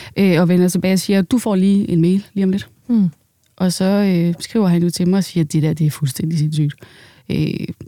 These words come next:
Speaker 1: og du skal have ret til ni måneders godtgørelse. Længere er den ikke." Øhm,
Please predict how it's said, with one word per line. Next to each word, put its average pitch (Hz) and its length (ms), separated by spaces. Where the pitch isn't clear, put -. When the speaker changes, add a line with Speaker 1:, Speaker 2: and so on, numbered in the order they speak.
Speaker 1:
og 165 160
du 147 120
skal 151 320
have 151 180
ret 151 140
til - 200
ni 180 120
måneders 175 420
godtgørelse. 175 600
Længere 196 280
er 196 40
den 190 180
ikke." 220 260
Øhm, 175 640